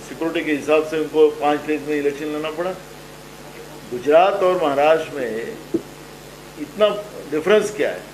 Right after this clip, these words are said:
कि तुम्हें पांच फेज में चुनाव लेनी पड़ी? इसका जवाब तो उनको बीजेपी को देना पड़ेगा।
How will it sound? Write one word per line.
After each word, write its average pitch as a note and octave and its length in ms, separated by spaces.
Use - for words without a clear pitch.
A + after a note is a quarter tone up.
कि C3+ 60
तुम्हें F3 260
पांच F#3+ 280
फेज F#3 240
में F#3+ 140
चुनाव F#3 280
लेनी F#3 180
पड़ी? F3+ 260
इसका F3 260
जवाब D#3+ 480
तो G3 140
उनको G3 180
बीजेपी G3+ 360
को G#3+ 80
देना G3 220
पड़ेगा। A3+ 340